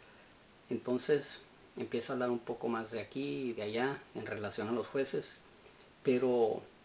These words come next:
mencionó algo, mencionó algo que al, a la primera, o sea, lo dijo una vez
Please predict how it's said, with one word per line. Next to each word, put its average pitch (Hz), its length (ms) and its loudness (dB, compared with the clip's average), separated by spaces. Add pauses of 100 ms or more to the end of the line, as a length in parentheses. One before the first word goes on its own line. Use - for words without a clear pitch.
(1040)
mencionó 127 680 2
algo, 143 320 0 (1300)
mencionó 127 460 4
algo 143 280 4
que 107 440 0
al, 113 380 -2
a 104 120 -4
la 110 180 -4
primera, 120 440 0 (520)
o - 100 -2
sea, 120 380 0 (160)
lo 117 240 -2
dijo 139 200 0
una 156 140 4
vez 165 240 0